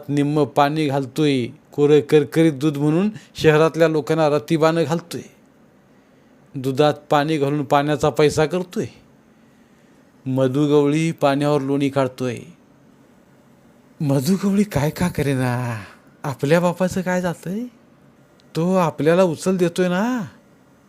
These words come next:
त्याच्याकडून दहा हजाराची उचल घ्यावी आणि मस्तपैकी दुभती म्हैस आणावी, म्हणून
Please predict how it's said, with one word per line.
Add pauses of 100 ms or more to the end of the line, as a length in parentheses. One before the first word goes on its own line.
(500)
त्याच्याकडून
दहा
हजाराची
उचल
घ्यावी (680)
आणि
मस्तपैकी
दुभती
म्हैस
आणावी, (680)
म्हणून